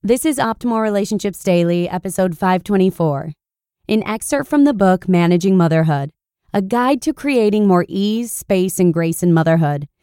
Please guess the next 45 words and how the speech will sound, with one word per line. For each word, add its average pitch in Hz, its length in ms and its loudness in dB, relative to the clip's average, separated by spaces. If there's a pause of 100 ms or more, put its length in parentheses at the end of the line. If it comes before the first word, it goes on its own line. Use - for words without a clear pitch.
(180)
by 185 80 2
Rebecca 175 420 2
Barucki. 160 600 -2 (720)
Happy 277 300 -2
Thursday 294 500 -2
to - 160 -8
ya. 254 520 -2
I'm 220 220 0
your 269 160 0
host, 226 360 -4
Joss 196 320 -2
Marie, 180 460 2 (300)
and 180 120 0
I 190 60 0
read 190 300 -2
to 247 80 -6
you 247 80 -4
from 233 180 -2
some 208 140 -2
of 196 80 0
the 185 80 0
best 185 400 -6
relationship 196 520 -2
blogs 170 300 0
we 180 80 0
can 185 180 0
find 160 300 0
throughout 156 240 -2
the 160 80 -2
week. 147 260 -4 (640)
And 226 140 -2
today's 277 380 -2
post 233 340 0
features 202 300 -4
an 208 120 -2
excerpt 277 380 -6
from 311 140 0
a 302 80 0
book 214 180 0
on 196 160 -2
motherhood 196 680 0
written 202 300 -2
by 226 100 2
Rebecca 180 440 0
Barucki. 165 560 -2